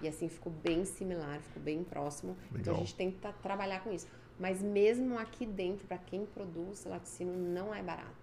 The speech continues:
Speaker 1: infelizmente.
Speaker 2: Ah.
Speaker 1: Não sei o porquê, assim,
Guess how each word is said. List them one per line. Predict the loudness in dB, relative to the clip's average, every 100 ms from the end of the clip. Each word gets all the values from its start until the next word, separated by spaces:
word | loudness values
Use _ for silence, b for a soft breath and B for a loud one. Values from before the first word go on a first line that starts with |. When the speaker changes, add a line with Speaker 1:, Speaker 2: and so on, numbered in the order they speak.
| -8
Speaker 1:
infelizmente. | -8 -4 -2 0 -2 -6 -12
Speaker 2:
Ah. | -14 -16 -16 -10
Speaker 1:
Não | -4 -2 -2 -2
sei | -2
o | -4
porquê, | -6 -4 2
assim, | 2 2 -2 -2